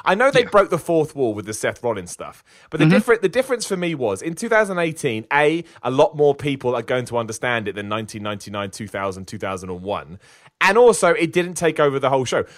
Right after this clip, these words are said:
Speaker 1: When you watch W C, the death of W C W, as they say, those kind of episodes, it is atrocious.
Speaker 2: Yeah,
Speaker 1: Like,
Speaker 2: it's
Speaker 1: not on-,
Speaker 2: bad.
Speaker 1: not only are they talking about booking meetings and,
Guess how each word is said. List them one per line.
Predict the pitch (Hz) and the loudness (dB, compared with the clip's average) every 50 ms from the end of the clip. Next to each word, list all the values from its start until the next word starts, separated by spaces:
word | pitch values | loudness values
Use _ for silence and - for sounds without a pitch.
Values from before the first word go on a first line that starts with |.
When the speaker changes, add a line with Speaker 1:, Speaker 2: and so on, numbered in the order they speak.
| - | -6
Speaker 1:
When | - 180 214 247 | 0 0 0 2
you | 277 294 254 | 0 0 2
watch | 190 208 214 170 - | 2 2 2 2 2
W | - 180 165 160 165 | 2 2 2 2 0
C, | - | -4
the | 151 147 | -6 -2
death | 139 - 175 - - | 0 0 0 0 0
of | 151 135 | 0 0
W | 147 131 123 | 2 0 0
C | 123 - 123 | -2 -4 -2
W, | 139 127 110 107 104 101 | -2 -2 -2 -2 -4 -6
as | 92 | -6
they | 90 98 95 | -6 -8 -8
say, | - - 95 95 | -8 -8 -6 -4
those | 107 123 131 127 - | -2 -2 -2 -2 -4
kind | - 135 120 | -4 -4 -2
of | 117 117 | -2 -2
episodes, | 165 - - - - 98 - - _ | -4 -6 -6 -6 -6 -6 -6 -8 _
it | - 226 240 - _ | -8 -8 -8 -8 _
is | 156 151 147 - - | -8 -8 -8 -6 -8
atrocious. | 151 - - - 156 156 131 - - - - - - - - - | -10 -8 -4 -2 -2 -2 -2 -4 -8 -12 -14 -16 -20 -6 0 2
Speaker 2:
Yeah, | 113 92 | 2 4
Speaker 1:
Like, | - - | 4 4
Speaker 2:
it's | - 185 | 4 4
Speaker 1:
not | 208 247 | 6 4
on-, | 262 | 4
Speaker 2:
bad. | 254 - - - | 2 -2 -8 -6
Speaker 1:
not | 190 208 180 | -2 2 4
only | 220 254 277 269 262 | 4 4 4 4 4
are | 240 | 4
they | 214 208 185 | 4 2 0
talking | - - 202 190 - 185 160 | 0 0 0 0 0 0 -2
about | 147 143 139 120 - | 0 2 0 0 0
booking | - 175 - - 165 151 143 139 | -2 -4 -4 -2 -4 -4 -4 -2
meetings | 147 143 139 107 135 131 127 131 131 120 - - _ _ _ - - - | -4 -4 -4 -4 -6 -6 -6 -6 -8 -8 -10 -12 _ _ _ -10 -4 0
and, | 127 113 120 113 110 110 - | 0 0 0 0 -4 -8 -12